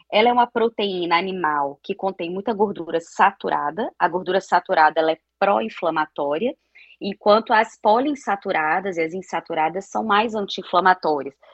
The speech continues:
Por exemplo, o ômega três, que é uma gordura presente no peixe, é anti-inflamatória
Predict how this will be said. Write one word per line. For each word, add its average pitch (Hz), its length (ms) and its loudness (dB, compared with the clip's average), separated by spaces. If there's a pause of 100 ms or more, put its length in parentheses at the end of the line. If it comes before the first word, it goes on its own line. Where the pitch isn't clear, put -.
(220)
Por 175 120 2
exemplo, 170 340 -2
o 175 40 2
ômega 180 340 2
três, 196 560 -2
que 147 140 -6
é 143 40 -2
uma 156 140 -6
gordura 156 480 -4
presente 147 400 -6
no 143 80 -10
peixe, - 560 -2 (560)
é 175 80 0
anti-inflamatória 175 1120 0